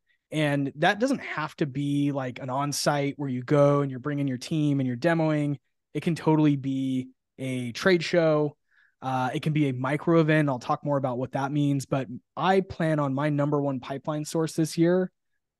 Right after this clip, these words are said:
being trade shows and micro events. So basically events is a way to summarize that.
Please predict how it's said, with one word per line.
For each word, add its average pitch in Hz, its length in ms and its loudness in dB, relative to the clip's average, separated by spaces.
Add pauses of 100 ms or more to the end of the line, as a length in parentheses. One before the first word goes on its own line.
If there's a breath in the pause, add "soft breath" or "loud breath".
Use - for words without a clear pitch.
(100)
being 135 540 -2
trade 160 320 2
shows 151 380 2
and 123 200 -6
micro 127 460 -2
events. 104 540 -12
So 123 340 -4
basically 156 460 0
events 120 400 -6
is 117 100 -8
a 123 60 -6
way 123 160 -6
to 123 80 -8
summarize 117 500 -10
that. 107 280 -8